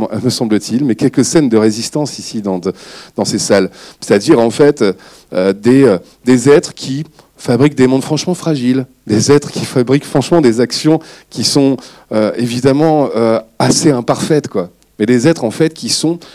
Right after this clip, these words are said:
finalement, au fond, qui expriment cette forme de, de refus radical. Et c'est une question, moi, que je nous pose, hein. J'ai évidemment pas de réponse, enfin, j'ai une petite idée, quoi. Mais est-ce que nous sommes pas aujourd'hui dans un seuil, et ce seuil-là, c'est aussi,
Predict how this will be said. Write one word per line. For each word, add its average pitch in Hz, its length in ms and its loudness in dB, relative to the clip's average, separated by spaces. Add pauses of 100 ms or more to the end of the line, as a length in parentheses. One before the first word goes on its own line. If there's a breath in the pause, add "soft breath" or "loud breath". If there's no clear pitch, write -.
(140 loud breath)
finalement, 131 280 0
au 127 40 2
fond, 165 120 -2
qui - 140 -2
expriment 165 360 -4
cette - 180 -6
forme 127 220 -2
de, 117 200 2
de - 140 -4
refus 123 320 0
radical. 110 500 -2 (520 loud breath)
Et 147 220 2 (120)
c'est - 200 0
une 151 120 2
question, 185 260 0
moi, 151 120 2
que 107 60 -12
je 127 40 -8
nous 120 80 0
pose, 123 300 2
hein. 120 80 -2
J'ai 107 200 -4
évidemment 135 380 -4
pas 113 140 -2
de 113 60 -6
réponse, 127 320 -2
enfin, 107 220 -8
j'ai 95 360 -12
une 113 100 -10
petite 120 400 -8
idée, 135 220 2
quoi. 98 180 -2 (520 loud breath)
Mais 123 160 -2
est-ce 160 140 0
que 180 100 2
nous 156 120 4
sommes 135 220 0
pas 135 180 0
aujourd'hui 123 400 0
dans 113 160 -2
un 113 80 -4
seuil, 165 400 0
et - 60 -6
ce 135 140 -2
seuil-là, 139 360 0
c'est 120 160 -2
aussi, 151 420 -6